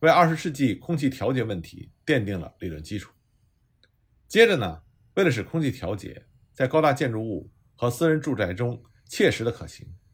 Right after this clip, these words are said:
他又研制了几种必要的装置。他在一九二三年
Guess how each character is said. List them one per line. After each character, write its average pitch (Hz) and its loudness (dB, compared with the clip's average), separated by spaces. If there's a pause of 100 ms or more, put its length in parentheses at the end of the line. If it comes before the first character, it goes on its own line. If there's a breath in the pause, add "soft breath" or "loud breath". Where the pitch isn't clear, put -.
(400)
他 202 0
又 196 4
研 113 2
制 151 0
了 110 0
几 110 -8
种 76 -12 (120)
必 151 -4
要 113 2
的 85 -8
装 110 -8
置。 - -14 (680)
他 214 2
在 220 4
一 226 0
九 196 4
二 165 6
三 180 0
年 69 -8